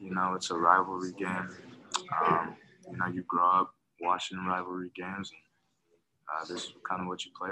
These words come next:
for, and we gotta go get that trophy back.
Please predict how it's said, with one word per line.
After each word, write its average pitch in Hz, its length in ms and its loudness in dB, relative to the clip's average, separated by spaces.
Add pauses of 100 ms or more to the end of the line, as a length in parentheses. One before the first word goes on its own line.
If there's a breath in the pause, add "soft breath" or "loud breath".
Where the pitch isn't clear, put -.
(100)
for, 104 260 8
and 92 80 -6 (480)
we 85 120 -2
gotta 92 180 4
go 92 160 2
get 95 160 -4
that 92 140 -6
trophy - 300 -4
back. - 180 -18